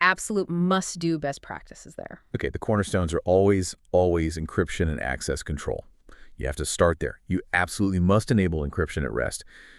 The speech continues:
Speaker 2: usually using A W S Key Management Service, K M S, to manage the keys and protect your data sitting there. Then,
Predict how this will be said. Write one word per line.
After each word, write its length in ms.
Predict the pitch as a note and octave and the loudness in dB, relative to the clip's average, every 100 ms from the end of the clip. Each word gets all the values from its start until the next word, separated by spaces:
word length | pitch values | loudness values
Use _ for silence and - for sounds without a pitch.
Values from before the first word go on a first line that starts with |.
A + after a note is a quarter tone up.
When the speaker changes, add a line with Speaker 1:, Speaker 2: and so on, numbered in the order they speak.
| - - | -10 0
Speaker 2:
usually 320 | D3 F3+ C#3 | 2 4 4
using 320 | A#2 A2 G2+ | 6 6 4
A 120 | F2 | 4
W 280 | F#2 F2 D#2+ | 4 4 2
S 100 | D#2 | 0
Key 140 | - | -2
Management 460 | E2+ F#2+ G2 - - | 0 2 0 -2 -6
Service, 440 | C2 A#1+ B1+ - - | -4 -4 -4 -8 -8
K 240 | - D#2+ | -4 -2
M 100 | D2 | 0
S, 300 | D#2+ C2+ - - - - | -2 -2 -8 -14 -18 -6
to 100 | D2+ | -2
manage 320 | D#2+ D#2+ - | 0 -2 -6
the 60 | |
keys 320 | - D#2+ D2 - | -6 -4 -4 -6
and 80 | |
protect 280 | - - C2 | -6 -6 -6
your 60 | C2+ | -6
data 260 | C#2+ C2 | -4 -4
sitting 280 | C2 D#3 A2+ | -2 0 0
there. 240 | A#1 G#1 - _ _ - - - | -4 -12 -20 _ _ -20 -16 0
Then, 440 | F#2 D#3+ G#2 F2 | 4 6 4 0